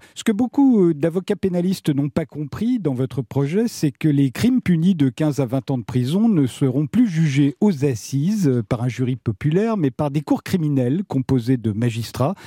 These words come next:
C'est Nicole Belloubet, votre prédécesseuse, qui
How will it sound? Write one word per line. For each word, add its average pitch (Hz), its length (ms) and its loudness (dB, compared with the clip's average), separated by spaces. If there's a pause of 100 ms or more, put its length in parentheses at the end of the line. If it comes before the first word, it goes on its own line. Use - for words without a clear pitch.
(160)
C'est 147 160 -2
Nicole 147 240 0
Belloubet, 160 420 -2
votre 156 280 -4
prédécesseuse, 143 880 -2
qui 127 240 -2